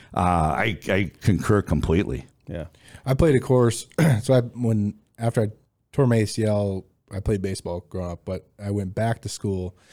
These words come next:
Speaker 3: and, um, ended up going down to Rochester, and we played a tournament. It was in Iowa. I think it was Cedar City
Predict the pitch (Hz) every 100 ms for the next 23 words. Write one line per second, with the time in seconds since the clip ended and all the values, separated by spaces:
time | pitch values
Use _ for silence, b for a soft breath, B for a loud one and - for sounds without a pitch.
0 | b b 104 98 95 92 92 90 87 87
1 | - _ _ 110 107 101 113 107 104 98
2 | 87 95 104 - 87 - - - b b
3 | b b b _ 107 101 98 95 92 -
4 | - 110 120 - - 113 107 104 101 104
5 | - _ - 95 - - - 160 156 110
6 | 98 - - 113 101 131 147 104 98 95
7 | - 131 - - 110 104 - - 95 117
8 | 165 170